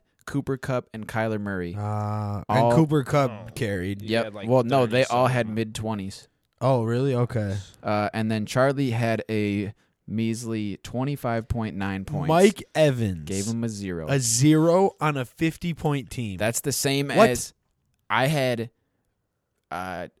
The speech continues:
Speaker 1: Deshaun Watson, D-Hop, and Christian
Speaker 2: Yeah.
Speaker 1: McCaffrey, and they gave me twenty points.
Speaker 2: Bro, but think
Speaker 1: And
Speaker 2: about
Speaker 1: they
Speaker 2: that.
Speaker 1: all played.
Speaker 2: Your team scored fifty points, and you had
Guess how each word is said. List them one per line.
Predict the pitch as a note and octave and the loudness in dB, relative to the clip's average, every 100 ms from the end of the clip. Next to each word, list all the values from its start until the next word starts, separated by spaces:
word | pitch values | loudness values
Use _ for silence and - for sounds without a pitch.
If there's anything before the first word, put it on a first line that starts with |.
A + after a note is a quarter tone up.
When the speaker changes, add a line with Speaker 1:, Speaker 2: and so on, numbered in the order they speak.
| _ | _
Speaker 1:
Deshaun | - A2+ C#3 B2+ B2 | -10 -6 -2 -2 -2
Watson, | A#2+ A#2+ - A2+ A2 A#2 _ _ - | -4 -4 -6 -6 -8 -10 _ _ -10
D-Hop, | B2 B2+ A#2+ A2+ G#2+ - - | -4 -2 0 0 -2 -6 -8
and | A2 A#2+ | -6 -6
Christian | A2 B2 - A2 | -4 -6 -4 -4
Speaker 2:
Yeah. | A#2 B2 A2 G#2+ | 2 2 2 0
Speaker 1:
McCaffrey, | G#2+ - | -2 -4
and | G#2 | -4
they | A2+ | -2
gave | A2 A2+ G#2+ | -2 -4 -4
me | G2+ | -8
twenty | - A2 G2+ | -6 -4 -4
points. | G2 G#2 G2+ | -6 -4 2
Speaker 2:
Bro, | D3+ F#3 | 8 8
but | D#3 E3+ F3+ | 8 6 6
think | G#3+ | 4
Speaker 1:
And | D3+ | 6
Speaker 2:
about | C3 B2+ | 4 4
Speaker 1:
they | |
Speaker 2:
that. | D#3 | 6
Speaker 1:
all | D#3 D3 | 8 8
played. | B2+ - F3 F#3 D3+ B2+ | 4 0 0 2 2 8
Speaker 2:
Your | F3 | 8
team | - G3+ G3+ | 8 2 4
scored | A#3 G#3 | 6 6
fifty | G3 G3 F#3+ | 6 4 2
points, | D#3 F3+ D#3 | 4 4 4
and | C#3+ | 2
you | D3 | 2
had | D3 D#3 C#3 | 4 2 2